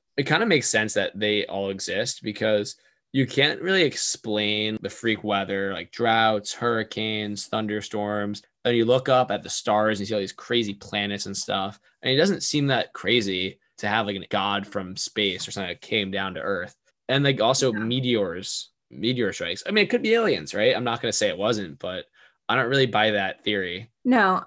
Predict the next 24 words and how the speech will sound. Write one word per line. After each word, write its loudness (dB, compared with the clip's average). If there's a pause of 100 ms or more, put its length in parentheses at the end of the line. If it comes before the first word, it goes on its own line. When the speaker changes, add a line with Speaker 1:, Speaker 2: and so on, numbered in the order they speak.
Speaker 2:
I 6
think -2
it 6
would 4
be -18
fun, 0
and 2
maybe 2
I'll 4
do -4
this -4 (400)
for 6
next 2
week's 4
episode 0
or 0
something, -2
to 0 (220)
actually 6
dig 4
into 2
the -2
ancient 0
aliens 2